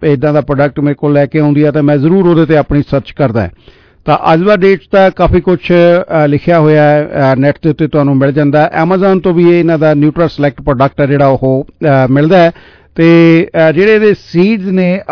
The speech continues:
ਅਜਵਾ ਡੇਟਸ ਦੇ ਉੱਤੇ ਤੇ ਜਿਹੜੇ ਬਹੁਤੇ, ਅ, ਜਿੱਥੇ ਤੁਹਾਨੂੰ ਨਾ ਅਜਵਾ ਡੇਟਸ ਦੇ benefits of ਅਜਵਾ ਡੇਟਸ, health benefits of ਅਜਵਾ ਡੇਟਸ ਤੇ ਅਜਵਾ ਡੇਟ ਪ੍ਰੋਡਕਟਸ ਜਿਹੜੇ ਸੀਡ ਤੁਹਾਨੂੰ ਉਹ ਤੋਂ ਮਿਲਣਗੇ,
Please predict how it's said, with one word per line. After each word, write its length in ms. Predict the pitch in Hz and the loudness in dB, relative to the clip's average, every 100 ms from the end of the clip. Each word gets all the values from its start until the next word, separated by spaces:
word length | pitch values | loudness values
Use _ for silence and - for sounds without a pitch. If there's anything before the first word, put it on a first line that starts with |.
| 170 | -2
ਅਜਵਾ 260 | 185 208 | 0 0
ਡੇਟਸ 380 | 170 175 175 - | 2 0 0 -2
ਦੇ 120 | 170 | 0
ਉੱਤੇ 440 | 160 - 175 165 180 | 0 0 2 2 0
ਤੇ 160 | 196 | -2
ਜਿਹੜੇ 280 | 160 180 202 | 0 2 2
ਬਹੁਤੇ, 800 | 151 113 143 190 202 220 208 208 - - 160 151 | 0 -2 0 0 2 2 4 2 -2 -8 -4 -2
ਅ, 20 | |
ਜਿੱਥੇ 380 | 131 - 180 175 | -2 -2 0 0
ਤੁਹਾਨੂੰ 380 | - 151 147 | 0 0 0
ਨਾ 260 | 180 226 170 | 0 0 0
ਅਜਵਾ 260 | 160 160 165 | 0 0 0
ਡੇਟਸ 340 | 156 156 - | 0 -2 -2
ਦੇ 80 | 160 | -4
benefits 640 | 127 135 143 160 143 156 143 | 0 -2 0 -2 -2 -2 0
of 160 | 147 | 0
ਅਜਵਾ 220 | 139 147 | 0 0
ਡੇਟਸ, 360 | 139 147 143 - | 0 0 0 -2
health 460 | 143 131 139 - 147 | -2 0 -2 -2 -4
benefits 440 | 143 147 131 147 | -2 -4 -4 -4
of 160 | 135 139 | -2 -2
ਅਜਵਾ 220 | 135 143 | -2 -2
ਡੇਟਸ 400 | 143 147 - 156 - - - - | -2 -4 -6 -12 -12 -20 -20 -4
ਤੇ 100 | 147 | -2
ਅਜਵਾ 180 | 143 151 | 0 2
ਡੇਟ 180 | 151 | 0
ਪ੍ਰੋਡਕਟਸ 420 | 127 143 139 156 - | 0 -2 0 -2 -2
ਜਿਹੜੇ 200 | 165 185 | 0 0
ਸੀਡ 420 | - 165 180 180 | 0 0 2 2
ਤੁਹਾਨੂੰ 380 | - 185 165 165 | 0 0 2 0
ਉਹ 40 | |
ਤੋਂ 140 | 170 180 | 0 0
ਮਿਲਣਗੇ, 560 | 156 190 196 151 117 | 2 2 2 0 -2